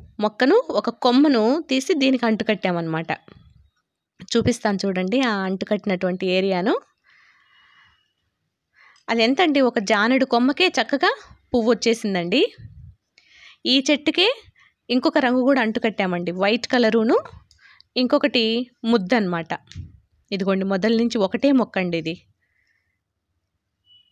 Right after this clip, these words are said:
ఒకటే మొక్క. ఇది పార్శ్వపు, ఓ, చిన్న రెమ్మండి. ఇది మొత్తం ఒకటి. మీకు ఆ లీవ్స్ కూడా మనకు తేడా తెలిసిపోతాయండి.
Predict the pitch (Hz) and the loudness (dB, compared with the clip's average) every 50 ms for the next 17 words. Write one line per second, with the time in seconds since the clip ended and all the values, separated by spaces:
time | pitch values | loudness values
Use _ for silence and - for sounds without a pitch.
0 | _ _ - 208 - 202 - 220 220 208 190 - - 320 277 226 - - 214 196 | _ _ -14 -12 -6 -2 0 0 0 0 0 0 0 0 0 0 -2 0 0 0
1 | 202 208 - - 240 226 233 - 226 202 185 180 180 175 175 180 208 - _ - | 0 0 -2 -4 -4 -4 -2 -2 -2 0 0 0 -2 -2 -4 -6 -8 -12 _ -18
2 | 605 - 196 190 185 185 180 175 175 175 170 170 175 170 170 170 170 170 165 - | -10 -6 -4 -4 -4 -4 -4 -4 -4 -6 -6 -6 -6 -6 -6 -6 -6 -8 -8 -10
3 | 185 - - - 214 202 208 208 208 190 185 180 180 185 196 185 180 175 220 285 | -12 -10 -6 -4 -2 -2 0 -2 -2 -2 -2 -2 -2 -2 -2 -4 -2 -2 -2 -2
4 | 480 - - - - - - - _ _ _ _ _ _ _ _ _ _ _ _ | -2 -4 -8 -20 -20 -20 -20 -20 _ _ _ _ _ _ _ _ _ _ _ _
5 | _ _ _ _ _ _ _ _ _ _ _ _ _ _ _ _ _ _ _ _ | _ _ _ _ _ _ _ _ _ _ _ _ _ _ _ _ _ _ _ _
6 | _ _ _ _ _ _ _ _ _ _ _ _ _ _ - 220 190 208 196 190 | _ _ _ _ _ _ _ _ _ _ _ _ _ _ -10 -6 -4 -2 -2 -2
7 | - - 220 220 202 190 208 196 214 240 240 233 240 220 214 214 226 269 302 320 | -2 -2 -2 0 0 -2 -4 -2 -2 0 0 2 0 0 2 2 2 2 2 2
8 | - - 320 269 302 311 339 294 262 226 226 - - 214 214 233 247 - 226 220 | 0 0 2 4 4 4 4 2 0 -2 -2 -2 0 0 0 0 0 0 0 0
9 | 220 - - 247 240 240 214 196 180 175 170 170 165 | -2 -2 -2 -2 0 0 -2 -2 -4 -4 -6 -6 -8